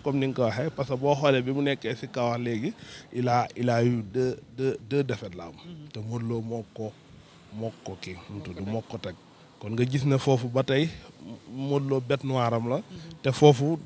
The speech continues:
Speaker 1: sonal na ko fa. Parce que su nekkuloon ay défaite, foofu bu, day am plus deux, muy douze victoires. Donc foofu ba tey, ba, ba, ba, balance bi dina, dina, dina pencher aussi moom. Parce que boobaa day aligner presque ténor yi si bëri da leen di daan.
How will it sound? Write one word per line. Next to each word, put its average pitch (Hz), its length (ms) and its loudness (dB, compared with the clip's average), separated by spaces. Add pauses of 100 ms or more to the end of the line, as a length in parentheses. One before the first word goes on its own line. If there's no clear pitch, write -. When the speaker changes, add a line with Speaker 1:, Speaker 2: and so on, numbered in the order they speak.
(120)
Speaker 1:
sonal 143 340 2
na 135 120 0
ko 113 100 -10
fa. 98 120 -14 (180)
Parce 104 140 -12
que 123 100 -4 (340)
su - 160 -4
nekkuloon 170 540 4
ay 147 180 2
défaite, 135 320 2 (180)
foofu 135 300 2
bu, 131 220 -8 (120)
day 143 140 2
am 143 180 4
plus 139 300 -6
deux, 135 240 2 (160)
muy 127 140 2
douze 143 280 6
victoires. 135 360 0 (320)
Donc 120 180 2
foofu 156 240 10
ba 165 160 12 (240)
tey, 180 240 10 (180)
ba, 175 120 8 (320)
ba, 147 200 4
ba, 147 200 4
balance 165 340 8
bi 151 100 -4
dina, 156 320 0
dina, 151 300 0
dina 156 300 0
pencher 151 340 0
aussi 143 240 -2
moom. 135 240 0 (300)
Parce - 120 -6
que - 100 -4
boobaa 175 440 0
day 143 420 -2
aligner 175 380 6
presque 185 500 -6
ténor 180 300 0
yi 147 80 -2
si - 100 -6
bëri 226 240 -2
da 156 120 4
leen 143 140 6
di - 100 8
daan. 147 200 10